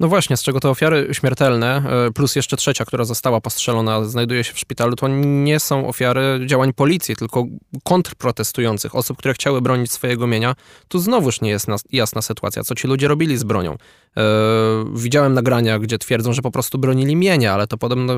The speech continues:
działo się w okolicy stacji benzynowej. Nie, nie, nie jest do końca jasne, o co właściwie chodzi, skąd ci ludzie się biorą. Policja dopiero później dociera na miejsce. To jest właśnie pokłosie tych wydarzeń, ale tutaj, no, jakby p-, policja chyba póki co przynajmniej stara się ograniczać w miarę środki do, do gazu,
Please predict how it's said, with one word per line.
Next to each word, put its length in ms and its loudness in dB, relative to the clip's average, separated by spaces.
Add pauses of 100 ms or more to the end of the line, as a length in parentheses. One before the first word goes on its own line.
działo 300 -2
się 140 -4
w 80 -4
okolicy 320 -4
stacji 360 -2
benzynowej. 580 2 (440)
Nie, 200 2
nie, 140 4
nie 120 4
jest 180 2
do 80 0
końca 240 0
jasne, 280 2
o 60 2
co 120 -2
właściwie 360 -2
chodzi, 260 0
skąd 240 -2
ci 120 -6
ludzie 220 0
się 120 -2
biorą. 280 2
Policja 380 2
dopiero 300 2
później 360 0
dociera 340 0
na 80 0
miejsce. 480 -2 (380)
To 100 0
jest 120 2
właśnie 240 0
pokłosie 400 0
tych 160 -4
wydarzeń, 360 2
ale 140 0
tutaj, 260 0
no, 80 2
jakby 320 2
p-, 200 -12
policja 340 0
chyba 200 0 (140)
póki 240 -4
co 240 0
przynajmniej 460 0 (360)
stara 280 2
się 140 2
ograniczać 480 2
w 60 -2
miarę 220 0
środki 380 -4
do, 720 0
do 140 -2
gazu, 280 0